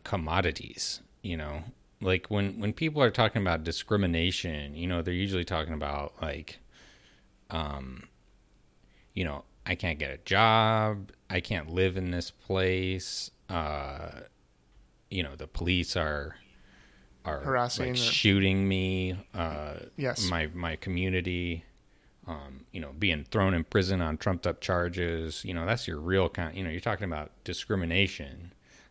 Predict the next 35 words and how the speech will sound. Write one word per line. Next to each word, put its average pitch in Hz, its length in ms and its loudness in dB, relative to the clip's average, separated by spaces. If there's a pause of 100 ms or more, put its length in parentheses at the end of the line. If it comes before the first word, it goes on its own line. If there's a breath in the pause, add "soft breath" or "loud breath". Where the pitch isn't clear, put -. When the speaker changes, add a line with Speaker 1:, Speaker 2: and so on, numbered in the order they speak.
Speaker 1:
That's - 180 -4
your, 78 100 0
like, 71 220 -4
real 80 520 2 (600)
hardcore 90 460 0
discrimination. 87 840 -4 (540 loud breath)
And 95 180 -2
this 107 180 2
is 85 360 -2 (320)
just 98 260 0
like, 85 320 2 (240)
well, 104 260 4
you 98 160 4
want 104 200 4
a, 90 100 2 (340)
you 98 140 0
want 117 180 4
a - 60 2
prayer 143 420 4
mat, 76 480 0 (1040 soft breath)
um, 78 580 0 (420)
and 98 120 2
you, 95 100 4
you 101 220 -2
can't 107 400 2
go 95 220 4 (160)
buy 95 240 8
one 82 540 0 (100)
at, 82 340 0 (300)
you 98 100 -2
know, 76 100 -2
w-, 76 380 -6
Workers 92 560 0
R 82 240 2
Us - 440 -2